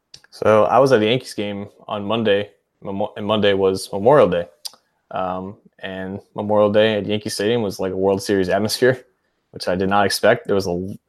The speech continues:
long line for Yankee Stadium, and I was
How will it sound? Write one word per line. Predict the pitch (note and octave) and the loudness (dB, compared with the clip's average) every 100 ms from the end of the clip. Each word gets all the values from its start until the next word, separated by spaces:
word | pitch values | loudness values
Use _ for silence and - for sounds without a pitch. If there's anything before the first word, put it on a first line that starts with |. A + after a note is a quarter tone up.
| _ - | _ -12
long | A#2 A#2 C#3+ C3+ A2+ A2+ | 0 4 6 4 2 -4
line | G#2+ F#2+ E2+ - _ | -2 -2 -4 -14 _
for | - | -12
Yankee | G2 F#2 - | -10 -10 -12
Stadium, | - F#2+ F2+ | -10 -10 -10
and | F#2+ - | -14 -12
I | G2+ | -12
was | G2 - - | -10 -12 -14